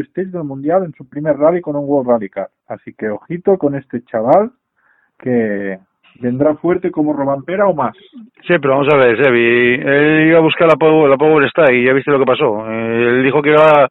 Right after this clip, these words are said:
Speaker 2: que iba por ella, que iba a ganarla, pero ya viste lo que pasó. Tuvo un medio semitrompo ahí y ahí se truncó todo, vamos.
Speaker 1: Ya, Miguel, pero eso no quita el pedazo de rally que hizo, ¿eh?
Speaker 2: La verdad
Speaker 1: De verdad
Speaker 2: que sí.
Speaker 1: te lo digo.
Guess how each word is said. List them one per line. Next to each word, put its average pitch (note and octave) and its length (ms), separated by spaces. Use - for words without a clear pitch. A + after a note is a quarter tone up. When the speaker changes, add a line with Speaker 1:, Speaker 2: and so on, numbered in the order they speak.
Speaker 2:
que C#3+ 180
iba E3 120
por D#3+ 180
ella, C#3 140
que B2+ 80
iba D#3 100
a D#3 100
ganarla, D#3+ 240
pero C#3+ 220
ya D#3+ 100
viste D#3 160
lo D#3 80
que B2 120
pasó. A2+ 200
Tuvo C#3 140
un D3+ 140
medio C#3+ 260
semitrompo D3 640
ahí G3 400
y - 80
ahí C#3+ 340
se C#3+ 120
truncó B2 340
todo, A2+ 240
vamos. A2+ 260
Speaker 1:
Ya, A#2+ 600
Miguel, G#2+ 460
pero G#2 520
eso C3+ 220
no C3+ 280
quita D#3 320
el D3+ 140
pedazo D3 680
de C#3+ 140
rally D3+ 320
que A#2+ 200
hizo, G#2 360
¿eh? C#3 140
Speaker 2:
La A2+ 120
verdad A2+ 140
Speaker 1:
De A#2+ 80
verdad B2+ 120
Speaker 2:
que - 60
sí. - 20
Speaker 1:
te D3 60
lo B2+ 120
digo. A2 300